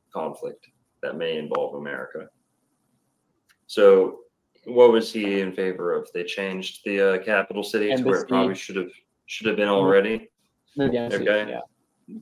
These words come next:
Speaker 1: Now, <clears throat> I've heard some people say that he is in the fold because he's actually planning to claim authority over Israel as the king of Israel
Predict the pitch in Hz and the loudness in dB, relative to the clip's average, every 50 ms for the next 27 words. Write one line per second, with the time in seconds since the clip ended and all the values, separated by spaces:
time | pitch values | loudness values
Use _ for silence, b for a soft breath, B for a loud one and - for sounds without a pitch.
0 | - _ _ _ 117 131 135 131 131 131 127 110 - - - _ - - 113 113 | -20 _ _ _ -8 -6 -2 0 2 2 2 0 0 -4 -12 _ -10 -8 -8 -8
1 | 107 98 - _ - 113 113 110 123 135 139 143 139 139 139 131 127 127 - - | -10 -12 -14 _ 0 0 0 2 2 2 2 2 2 -2 -4 -4 -4 -6 -4 -4
2 | 98 - - 92 87 87 82 78 - _ _ - 98 90 - - - - 117 110 | -6 -6 -4 -6 -6 -4 -6 -8 -12 _ _ -6 -6 -4 -6 -8 -10 -12 -10 -8
3 | 104 101 101 95 98 95 - _ _ _ _ _ _ _ _ _ _ _ _ - | -6 -6 -6 -6 -6 -8 -12 _ _ _ _ _ _ _ _ _ _ _ _ -20
4 | - - _ - - 107 104 98 95 92 92 90 - - - - - _ _ _ | -20 -20 _ -10 -4 0 2 2 2 0 -2 -8 -10 -12 -14 -16 -18 _ _ _
5 | _ _ _ _ _ _ - 131 135 127 117 131 117 - - 113 107 95 85 80 | _ _ _ _ _ _ -4 -4 -2 -2 -2 -2 -2 -2 -2 0 0 0 0 -2
6 | 85 85 - - - - 98 95 107 113 110 - - - - - 117 113 107 101 | -4 -6 -10 -12 -14 -16 -14 -10 -8 -8 -8 -8 -10 -14 -12 -10 -10 -8 -8 -6
7 | 101 95 92 92 - - - 90 87 80 76 - - _ _ _ _ _ _ _ | -4 -4 -4 -4 -6 -12 -12 -10 -10 -10 -10 -10 -14 _ _ _ _ _ _ _
8 | - _ 120 117 113 101 98 95 90 90 90 - _ - - 95 90 - - - | -10 _ -4 -2 -2 0 -2 -2 -4 -6 -10 -14 _ -12 -12 -12 -12 -12 -14 -6
9 | 110 110 110 107 98 92 92 92 90 - _ _ _ _ b b b b _ 98 | -4 -2 -2 0 -2 -4 -6 -8 -10 -14 _ _ _ _ b b b b _ -14
10 | 92 - 120 123 135 135 117 92 92 87 90 - - 95 113 120 117 - - - | -2 2 2 4 6 6 4 4 2 -2 -6 -8 -4 0 0 0 0 0 -4 -8
11 | 76 - 73 76 76 - - - - - 85 85 - _ _ _ _ _ _ _ | -10 -10 -14 -14 -14 -14 -14 -14 -16 -16 -16 -16 -18 _ _ _ _ _ _ _
12 | _ _ _ _ _ _ _ _ _ _ _ _ _ _ _ - 107 104 101 98 | _ _ _ _ _ _ _ _ _ _ _ _ _ _ _ 0 0 2 2 2
13 | 98 95 92 - - - 95 - - - - 131 120 104 95 82 80 - - 73 | 0 0 -4 -8 -12 -12 -14 -14 -12 -10 -6 -6 -6 -6 -6 -10 -12 -14 -14 -16
14 | 71 - - - - - - - | -16 -16 -16 -16 -16 -16 -16 -16